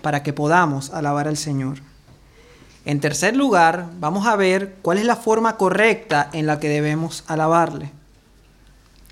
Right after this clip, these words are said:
Cuarto, vamos a ver cuál es el resultado de alabar a Dios como Él nos dice. Y en quinto lugar, vamos a ver lo que es vivir una vida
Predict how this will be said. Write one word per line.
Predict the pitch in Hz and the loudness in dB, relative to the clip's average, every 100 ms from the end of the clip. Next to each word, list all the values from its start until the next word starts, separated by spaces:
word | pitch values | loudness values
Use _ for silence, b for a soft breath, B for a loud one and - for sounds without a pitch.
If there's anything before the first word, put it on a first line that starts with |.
| B B B - | B B B -4
Cuarto, | 160 175 185 180 220 233 | 4 6 6 2 0 0
vamos | 165 185 | -2 0
a | 185 | 0
ver | 175 | 0
cuál | 175 175 | 0 -2
es | 180 | 0
el | 202 | 0
resultado | 214 226 233 214 190 190 | -2 -2 -2 2 4 4
de | 165 | 0
alabar | 151 151 165 | 0 0 2
a | 196 | 2
Dios | 185 180 175 180 | 2 2 0 -2
como | - 147 143 143 | -8 -6 -2 0
Él | 151 156 | 0 0
nos | 160 143 | -2 0
dice. | 214 196 - 156 - - - b b b b b b | 0 0 -4 -12 -16 -20 -20 b b b b b b
Y | 151 | -4
en | 151 | 0
quinto | 196 247 | 2 2
lugar, | 240 208 190 170 | 4 6 6 6
vamos | 165 180 | 0 -2
a | 170 | 0
ver | 175 175 | 0 0
lo | 170 | -2
que | 165 | -2
es | 156 165 | -4 -2
vivir | 170 160 160 | -2 0 -2
una | 160 156 | -2 -2
vida | 165 190 190 190 | -2 0 -2 -4